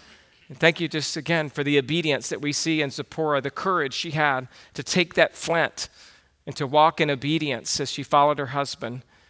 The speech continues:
And I just pray that you would be with the moms here this morning, that they would have that same courage to take up your word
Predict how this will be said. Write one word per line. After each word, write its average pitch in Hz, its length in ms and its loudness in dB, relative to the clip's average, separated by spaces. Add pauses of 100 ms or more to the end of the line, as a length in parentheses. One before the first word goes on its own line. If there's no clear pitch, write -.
(180)
And 143 80 -4
I 139 40 0
just 139 180 -6
pray 160 160 6
that 147 100 -2
you 156 120 2
would 151 100 2
be 156 100 2
with 147 140 -2
the 160 80 0
moms 147 400 2
here 156 180 -2
this 143 220 -4
morning, 147 320 -2
that 135 100 -2
they 151 100 2
would 151 120 0
have 147 160 0
that 156 160 4
same 175 340 2
courage 147 720 -4 (340)
to - 80 -8
take 170 300 0
up 175 160 4
your 160 180 0
word 131 440 -4